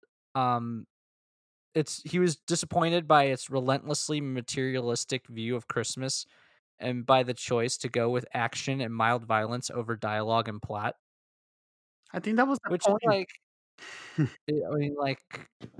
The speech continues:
Speaker 1: wha-, what do you expect? It's a cheesy Christmas movie.
Speaker 2: Mm-hmm.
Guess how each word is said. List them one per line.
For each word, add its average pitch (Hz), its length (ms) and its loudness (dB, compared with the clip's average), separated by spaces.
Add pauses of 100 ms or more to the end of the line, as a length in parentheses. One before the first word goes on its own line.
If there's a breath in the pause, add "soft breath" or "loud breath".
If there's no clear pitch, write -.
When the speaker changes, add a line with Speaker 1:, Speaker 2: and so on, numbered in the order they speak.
(1400)
Speaker 1:
wha-, 139 160 -2
what 147 160 4
do 175 60 2
you 165 60 2
expect? - 540 0
It's 131 160 -8
a 117 60 -8
cheesy 156 760 -4
Christmas - 560 -4
movie. - 360 -12
Speaker 2:
Mm-hmm. 175 400 0